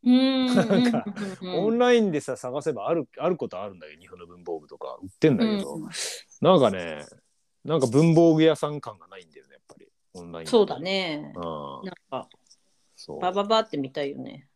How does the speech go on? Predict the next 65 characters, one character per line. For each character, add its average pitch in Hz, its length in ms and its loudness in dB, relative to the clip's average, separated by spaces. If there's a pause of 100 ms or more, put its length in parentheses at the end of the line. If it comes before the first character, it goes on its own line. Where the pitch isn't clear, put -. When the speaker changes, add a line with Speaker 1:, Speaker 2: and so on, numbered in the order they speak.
Speaker 2:
そ 76 320 -8
う。 - 60 -20 (340)
Speaker 1:
あ 156 80 -16
れ 151 80 -12
も 151 120 -14
こ 156 120 -16
れ 156 80 -12
も。 151 260 -14 (200)
Speaker 2:
う 170 40 -16
ん。 - 460 -14 (380)
Speaker 1:
本 262 120 2
屋 185 120 2
さ 156 120 -4
ん 147 80 -6
も 151 100 -10
そ - 180 -10
う - 20 -14
だ - 100 -16
け - 120 -18
ど 170 100 -20
さ。 - 140 -20 (160)
Speaker 2:
そ 101 240 -2
う 71 60 -10
ね。 69 120 -14
文 117 260 2
房 135 160 6
具 135 80 8
屋 127 140 8
は 110 180 0
ち - 240 -12
ょ 78 60 -4
っ 71 40 -12
と、 90 100 -6
確 - 120 -6
か 82 100 -10
に 73 120 -10
や 80 80 -6
っ - 60 -20
て 98 100 -6
み 95 80 -8
た 101 120 -4
い 87 60 -4
な 78 80 -8
っ - 40 -12
て - 80 -20
た 101 100 -10
ま 92 200 -6
に 85 80 -6
思 82 220 -6
う - 60 -16
ね。 - 80 -20 (100)
Speaker 1:
あ、 254 140 4
そ 262 240 2
う 247 60 4
な 226 100 0
ん - 20 -6
だ。 - 80 0
Speaker 2:
<laughs> 214 280 10
そ 190 120 2
う - 20 -8
そ - 0 -
う 156 120 -6
そ - 340 -14
う。 - 100 -6 (540)
俺 302 280 0